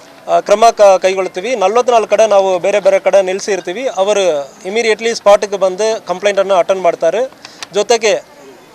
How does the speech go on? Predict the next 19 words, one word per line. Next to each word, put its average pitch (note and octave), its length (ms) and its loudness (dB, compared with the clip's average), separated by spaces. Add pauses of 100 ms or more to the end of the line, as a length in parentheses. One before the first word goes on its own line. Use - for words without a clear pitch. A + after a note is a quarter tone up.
(160)
ಆ, D#3+ 440 2
ಎಫ್ F#3 240 -2
ಎಸ್ A#3+ 140 0
ಟಿ F#3 200 -4 (260)
ಫ್ಲೈಯಿಂಗ್ A#3 320 2
ಸ್ಕ್ವಾಡ್ A3 260 0
ಕೂಡ G3+ 140 0
ಇರ್ತದೆ. G3+ 520 0 (320)
ಫ್ಲೈಯಿಂಗ್ A3+ 320 2
ಸ್ಕ್ವಾಡ್ G#3 320 0
ಟೀಮ್ G#3+ 180 -4
ಅವರು G3+ 220 2
ಕೂಡ F#3+ 160 0 (720)
ಡಿಸ್ಟ್ರಿಕ್ಟ್ G#3 320 -2
ಅಡ್ಮಿನಿಸ್ಟ್ರೇಷನ್ G3+ 520 -4
ಅವ್ರ F#3 240 2
ಕಡೆ F#3+ 200 4
ಇರ್ತದೆ. F3+ 300 0
ಅವರು F#3 600 0